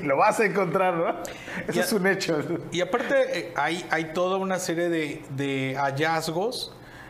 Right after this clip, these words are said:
Speaker 2: eh, genéticos que han demostrado cómo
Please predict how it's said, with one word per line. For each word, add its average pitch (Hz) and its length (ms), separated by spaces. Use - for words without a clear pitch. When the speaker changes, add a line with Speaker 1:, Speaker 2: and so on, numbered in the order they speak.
Speaker 2:
eh, 131 580
genéticos 170 920
que 143 480
han 151 220
demostrado 170 640
cómo 165 400